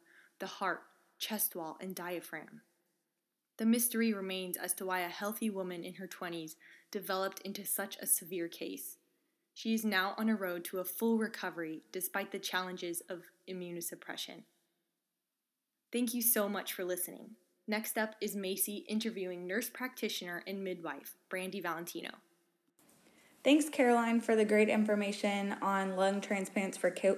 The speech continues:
Speaker 2: covid patients. I'm here with my mom, uh, Brandy Valentino, nurse practitioner, midwife for a doctor's office and a hospital. And if you would just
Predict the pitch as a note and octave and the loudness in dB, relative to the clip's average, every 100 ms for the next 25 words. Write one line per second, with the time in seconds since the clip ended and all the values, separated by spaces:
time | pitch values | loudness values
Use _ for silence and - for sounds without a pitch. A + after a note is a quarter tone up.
0 | - - A#3+ G#3+ G#3+ F3 - E3+ F#3+ - | 4 8 10 10 6 0 2 0 0 2
1 | - C4 C4 D4 D#4 D4+ C#4 B3 A3 G#3+ | 10 12 12 12 12 10 10 8 6 6
2 | G#3+ A3+ - - - - - - - - | 6 4 0 -14 -20 -20 -20 -20 -20 -2
3 | G#3 G3+ F#3+ F#3 G#3+ G#3+ G#3+ G#3 G3+ G3 | 2 4 6 8 8 8 8 6 4 2
4 | F#3+ G3+ F#3+ F#3+ F#3+ F#3+ F#3+ F#3+ G#3 G3 | 0 2 2 4 4 4 4 4 2 2
5 | G#3+ G#3 F#3+ F#3 F3+ F3 G3 A#3 C#4 C#4 | 0 0 0 2 4 4 4 6 4 4
6 | - - - - - - - - G#3+ G#3+ | -6 -18 -20 -20 -20 -18 0 8 12 12
7 | G3+ G3+ - F#3 F3+ G3 G3+ A3 G#3+ - | 12 10 8 8 8 6 6 4 4 4
8 | G3+ A3+ A3 G#3+ - - - G3+ G3 G3 | 4 6 6 6 0 -2 0 2 2 2
9 | G3 F#3+ F3+ - D#3 - B3 C4 E4 F4+ | 2 2 0 -2 -4 2 8 10 10 6
10 | - - - - - - - _ - A3 | -6 -16 -18 -18 -20 -20 -20 _ 2 4
11 | A3 G#3+ G#3 G#3 G#3 G#3 - A3 G#3 A#3 | 6 6 4 2 2 0 6 6 6 4
12 | C4+ C4 A#3 - - - | 2 2 0 0 -8 -14